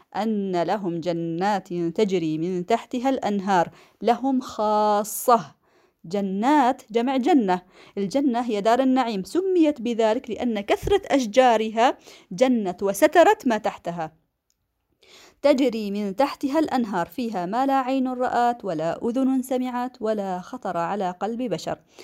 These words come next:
كلما رزقوا منها من ثمرة رزقا قالوا هذا الذي رزقنا من قبل.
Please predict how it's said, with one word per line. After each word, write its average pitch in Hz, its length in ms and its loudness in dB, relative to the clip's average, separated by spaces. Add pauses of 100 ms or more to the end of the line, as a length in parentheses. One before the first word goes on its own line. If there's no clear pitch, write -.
(280)
كلما 415 640 4
رزقوا 254 540 -2
منها 311 440 -2
من 226 180 -4
ثمرة 202 460 -4
رزقا 185 640 -4 (500)
قالوا 247 460 4
هذا 247 280 2
الذي 233 400 -2
رزقنا 254 760 0
من 233 200 -2
قبل. 160 300 -4